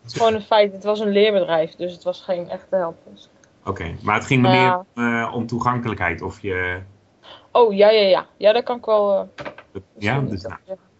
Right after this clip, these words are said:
Speaker 1: zeggen.
Speaker 2: nip. Eh, we hebben, ja, eh, eh, Me-, eh, Melanie heeft het alleen, eh, tijdens haar, eh, eh, leerstage, eh, ervaringsstage gedaan. En, eh, Marco is nog,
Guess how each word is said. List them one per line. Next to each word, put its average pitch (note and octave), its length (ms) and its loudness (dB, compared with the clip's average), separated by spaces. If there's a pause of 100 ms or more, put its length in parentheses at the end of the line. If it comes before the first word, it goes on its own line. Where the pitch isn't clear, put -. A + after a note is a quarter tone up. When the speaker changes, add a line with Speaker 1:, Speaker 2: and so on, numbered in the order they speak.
Speaker 1:
zeggen. A2+ 180 0
Speaker 2:
nip. C#3 280 0 (840)
Eh, C3+ 140 -2 (180)
we C3 80 -2
hebben, C3 480 0
ja, A2+ 260 0
eh, A2 800 -4
eh, A2 80 -4
Me-, B2+ 180 2
eh, A2 420 -4
Melanie A#2+ 340 2
heeft G#2 160 0
het - 200 -4
alleen, G#2 400 -2
eh, G2 120 -8
tijdens G2 360 -4
haar, F2+ 220 -2
eh, F2 360 -4
eh, - 40 -8 (300)
leerstage, A2 1000 0 (120)
eh, F2+ 380 -4
ervaringsstage F#2 760 -2
gedaan. F2 400 -4
En, E2+ 120 -6
eh, F2 100 -4
Marco F#2+ 280 0
is F#2 120 0
nog, F2+ 240 -4